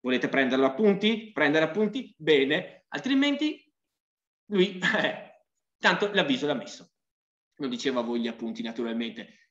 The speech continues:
<laughs> immaginando, ecco, ovviamente l'epoca, no? Eh.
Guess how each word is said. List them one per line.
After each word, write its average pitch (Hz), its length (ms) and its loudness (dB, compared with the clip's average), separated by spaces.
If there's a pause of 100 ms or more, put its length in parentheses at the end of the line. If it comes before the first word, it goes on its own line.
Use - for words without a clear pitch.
<laughs> - 120 -6
immaginando, 135 1000 0
ecco, - 460 -8
ovviamente 120 480 -2
l'epoca, 104 480 -12
no? 143 180 -8 (320)
Eh. - 240 -18